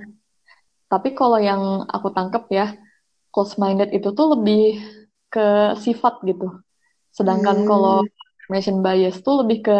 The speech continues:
Speaker 1: tindakan yang dilakukannya. Jadi kalau aku simpulin, bisa dibilang sifat close minded inilah salah satu yang bisa memunculkan tindakan confirmation bias tadi gitu.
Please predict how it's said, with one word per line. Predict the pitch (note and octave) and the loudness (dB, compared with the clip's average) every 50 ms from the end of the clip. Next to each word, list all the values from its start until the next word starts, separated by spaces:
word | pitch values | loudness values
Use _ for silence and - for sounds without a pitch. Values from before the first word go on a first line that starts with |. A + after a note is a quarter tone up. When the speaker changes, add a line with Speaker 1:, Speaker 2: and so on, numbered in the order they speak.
| G3+ G3+ | 2 0
Speaker 1:
tindakan | - G#3 G3 G3 G3 F#3 F3+ F#3 F3+ - A#3 B3 | -2 -2 -2 0 2 0 0 0 -2 -2 -2 0
yang | C4 A#3+ A3+ | 0 0 0
dilakukannya. | G#3 G3+ G3 F#3+ G3 - F#3+ - G3 G3 G#3+ A3 A3+ A#3 A3+ A3+ A3 - _ _ _ _ _ _ _ _ _ | 2 2 0 0 -2 -4 -6 -6 -4 -2 0 0 2 0 0 -2 -4 -10 _ _ _ _ _ _ _ _ _
Jadi | - F#3 F3+ A3 B3 C4 - - - _ _ _ _ _ | -4 -2 0 0 0 0 -2 -4 -10 _ _ _ _ _
kalau | _ _ G#3 G3 G3 G3 G3 F#3+ F#3+ G3 - | _ _ -2 0 2 2 2 2 2 2 0
aku | G3 G#3 - G3 | -2 -4 -6 -6
simpulin, | G3 - G#3 F#3 F#3 F#3 F#3 F#3 G3+ A#3 C4 C4+ C#4 C#4+ - _ _ _ _ _ _ _ _ | -4 -4 -4 -4 -2 -4 -2 -2 0 0 0 0 -2 -6 -10 _ _ _ _ _ _ _ _
bisa | - G3+ F#3+ - G#3 | -6 -6 -2 -2 -2
dibilang | F#3+ F#3+ G3+ F#3 F#3 F#3 F#3 G3+ A3 B3+ C4 C4+ C4+ C4+ | 0 0 0 0 0 0 2 2 2 2 2 0 0 -2
sifat | - - G#3+ G#3 G3+ G3+ - | -2 -2 -2 -2 -2 -2 -2
close | - G3 G3+ G#3 - | -2 -2 -2 -2 -4
minded | - G3+ F#3+ F#3+ F#3+ G3 G3 | -4 -4 -2 -2 -2 -2 -2
inilah | - G3 F#3 G3 A3 A#3+ C4 C4+ C4 B3 A#3+ - - _ _ _ _ _ _ _ _ _ _ _ | -2 -4 -2 0 0 2 4 4 2 2 -2 -8 -16 _ _ _ _ _ _ _ _ _ _ _
salah | - A3 G3 F#3+ F#3+ | -2 0 2 2 2
satu | F#3+ - G3 F#3+ - A#3 B3 | 0 -2 -4 -4 -2 0 2
yang | B3 B3+ C4 C4 | 2 2 2 2
bisa | A#3+ A3 G#3+ - A#3+ | 0 0 0 0 0
memunculkan | A#3+ B3 A3+ G#3 G3+ F#3+ F#3+ F#3+ F#3+ F#3 F#3 F3+ F3+ - A#3+ A#3+ C4 C4+ - _ _ _ _ _ | 2 2 2 2 0 0 -2 -2 -2 -2 -2 -2 -2 -2 -2 -2 -2 -4 -8 _ _ _ _ _
tindakan | _ G#3 G3 G3 F#3+ F#3+ F#3 F#3 - A#3+ B3 B3+ C4 | _ -2 -2 0 0 0 0 0 0 0 0 0 0
confirmation | - A3+ G3+ G#3 G3+ F#3 F3+ F#3 F#3+ - F#3+ F3+ | 0 -2 -2 -2 -2 -4 -4 -6 -6 -4 -4 -2
bias | F3+ F#3 F3+ F#3 F3+ F3+ | -2 -2 -2 -2 -4 -4
tadi | - G3 G3 F#3 F#3+ G#3+ G#3 G3+ G3 G3 F#3 F3+ | -6 -8 -6 -4 -2 0 0 0 0 0 -2 -4
gitu. | F#3 F3+ F#3 F3+ - _ F3+ F3+ | -4 -4 -6 -6 -6 _ -6 -6